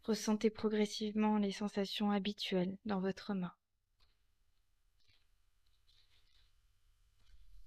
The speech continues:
Cinq. Vous pouvez vous étirer. Six. Vous vous reconnectez à votre énergie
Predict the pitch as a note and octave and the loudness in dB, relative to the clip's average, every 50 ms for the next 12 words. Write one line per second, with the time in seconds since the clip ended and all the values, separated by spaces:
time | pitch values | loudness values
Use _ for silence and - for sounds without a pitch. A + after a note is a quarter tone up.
0 | - - - - - - - - - - - - - - - - - - - - | -16 -16 -18 -18 -20 -20 -20 -20 -20 -20 -20 -20 -20 -20 -20 -20 -20 -20 -16 -16
1 | - - - A3 A3 G#3+ A3 - - - - - - - - _ _ _ _ _ | -8 -2 0 0 0 0 -2 -4 -6 -8 -8 -10 -12 -18 -20 _ _ _ _ _
2 | _ _ _ _ _ _ _ _ _ _ _ _ _ - - - G#3 F#3 - - | _ _ _ _ _ _ _ _ _ _ _ _ _ -20 -12 -8 -8 -8 -6 -2
3 | G#3 G3+ G3 F#3+ F#3+ G3 F#3 F#3 G3+ G3 G3 - - G3 F3 F3+ F3+ - - - | 0 2 2 2 2 0 0 2 2 0 0 0 -4 -4 -2 0 -2 -2 -4 -8
4 | _ _ _ _ _ _ _ _ _ _ _ _ _ _ _ _ _ _ _ _ | _ _ _ _ _ _ _ _ _ _ _ _ _ _ _ _ _ _ _ _
5 | _ _ _ _ _ _ _ _ _ _ _ _ _ _ - - _ _ _ _ | _ _ _ _ _ _ _ _ _ _ _ _ _ _ -20 -20 _ _ _ _
6 | _ - - - - A#3+ A#3+ A#3 A#3 - - - - - - _ _ _ _ _ | _ -16 -12 -8 -4 -2 -2 -2 -4 -8 -12 -14 -16 -18 -20 _ _ _ _ _
7 | _ _ - - B3 A3+ A3 A#3+ A#3+ A#3 A#3+ A3+ - A3+ A3 A3 A3 G#3 _ - | _ _ -6 -4 -4 -2 -2 -2 0 0 0 0 2 2 2 2 2 0 _ 2
8 | A#3+ A#3 G#3 G#3+ G#3+ G#3 - - A#3 A3 G#3+ A3 A3 G#3 G3+ G3 F#3 G3 G#3+ | 2 2 2 2 0 -2 -2 0 0 2 2 2 0 0 -2 -4 -4 -6 -10